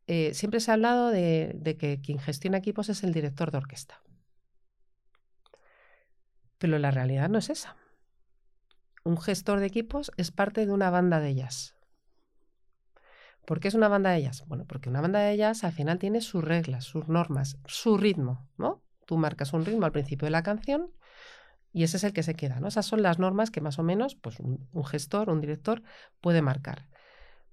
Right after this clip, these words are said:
Pero luego durante el camino, cada uno tiene su momento, cada uno tiene su momento de brillar a su forma.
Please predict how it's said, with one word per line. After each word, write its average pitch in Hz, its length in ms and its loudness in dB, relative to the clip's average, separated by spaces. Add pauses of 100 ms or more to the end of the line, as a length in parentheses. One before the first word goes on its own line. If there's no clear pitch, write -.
(240)
Pero 170 240 6
luego 202 240 6
durante 226 320 4
el 170 80 0
camino, 208 560 2 (1080)
cada 151 340 4
uno 247 260 2
tiene 226 240 2
su 233 140 -2
momento, 175 520 0
cada 139 200 0
uno 139 180 2
tiene 131 180 -2
su 233 140 0
momento 240 340 2
de 226 80 4
brillar 208 440 2 (300)
a 165 120 4
su 131 160 -4
forma. 131 480 -8